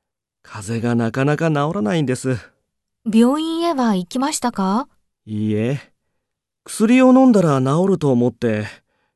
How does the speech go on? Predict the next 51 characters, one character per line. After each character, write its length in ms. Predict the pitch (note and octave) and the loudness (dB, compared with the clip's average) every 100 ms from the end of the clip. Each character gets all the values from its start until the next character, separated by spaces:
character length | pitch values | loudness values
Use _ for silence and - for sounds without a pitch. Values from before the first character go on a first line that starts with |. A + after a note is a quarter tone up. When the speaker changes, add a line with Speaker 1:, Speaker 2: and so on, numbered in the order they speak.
| _ _ | _ _
Speaker 1:
ま 200 | F#2+ A#2 | -8 -6
だ 160 | C#3 | -6
行 120 | G2 | -8
っ 60 | - | -10
て 140 | - | -6
い 60 | B2 | -4
ま 120 | B2 | -4
せ 180 | B2 B2+ | -4 -6
ん。 80 | F#2 - _ _ _ _ _ _ _ _ _ | -8 -12 _ _ _ _ _ _ _ _ _
明 140 | - | -10
日 240 | B2 - E3+ | -8 -4 -2
も 160 | E3 | 0
良 140 | D3+ E3 | 0 0
く 100 | D#3 | -2
な 140 | C#3 | 0
ら 80 | C#3+ | 0
な 120 | D#3+ | 0
か 120 | D3 | -2
っ 20 | B2 | -4
た 160 | - | -4
ら、 320 | A2+ G#2+ G#2+ _ _ _ _ _ - | -2 -2 -6 _ _ _ _ _ -10
病 260 | G#2+ G2 | -8 -6
院 80 | G2+ | -6
へ 100 | A#2 | -4
行 80 | A#2+ | -4
っ 60 | - | -4
て 140 | C3+ | -4
み 100 | D3 | -2
ま 100 | E3 | -2
す。 300 | D#3 B2+ - _ _ _ _ - | -2 -6 -10 _ _ _ _ -16
Speaker 2:
そ 280 | - G#3+ A#3+ | -8 -4 -2
う 60 | |
で 140 | B3+ C4 | -2 -4
す 80 | |
か。 300 | - A3+ A3 A3 _ _ _ _ _ - | -2 -2 -2 -4 _ _ _ _ _ -10
ち 80 | - | -4
ゃ 120 | E4+ | -2
ん 40 | F#4 | -2
と 220 | F4+ F4 | -2 0
ご 160 | D4+ | 0
飯 340 | - G#4 F4+ A3+ | 0 -2 -2 -2
は 100 | F#3+ | -4
食 120 | - D4+ | -4 -4
べ 80 | |
て 80 | F#4 | -2
い 100 | B3+ | -2
ま 140 | G3+ G3+ | -2 -4
す 80 | |
か？ 320 | - F#3 A#3+ - _ _ _ _ _ | -6 -4 -4 -4 _ _ _ _ _
Speaker 1:
い 160 | - C3 | -8 -2
え、 260 | B2 A#2+ | -2 -2